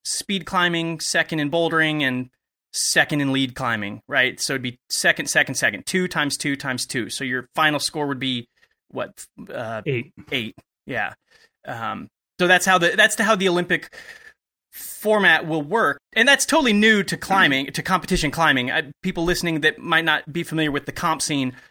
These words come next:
Speaker 1: all of those disciplines have been contested separately for years and years. But prior to climbing's Olympics inclusion, they, they hadn't been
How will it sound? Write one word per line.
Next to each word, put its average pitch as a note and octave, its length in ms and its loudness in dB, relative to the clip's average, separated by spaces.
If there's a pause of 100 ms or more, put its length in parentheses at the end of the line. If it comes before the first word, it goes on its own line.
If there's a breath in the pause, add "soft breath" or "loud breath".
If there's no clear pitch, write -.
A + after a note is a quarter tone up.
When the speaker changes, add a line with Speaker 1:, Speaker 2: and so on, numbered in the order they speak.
(600)
Speaker 1:
all A3 240 6
of F#3 100 -2
those F3 340 0 (220)
disciplines D#3+ 680 2
have D3 100 -10
been D3+ 160 0
contested C#3+ 680 -4 (160)
separately C#3 640 2
for C#3 200 -6
years E3 320 2
and D3+ 120 -2
years. C3+ 380 0 (200)
But D#3 260 2 (300 loud breath)
prior F#3 220 4
to E3+ 100 0
climbing's D#3+ 380 0
Olympics D3 400 -4
inclusion, D3 580 0 (600 loud breath)
they, E3 260 0
they F#3+ 180 2
hadn't C4 340 2
been G3 340 2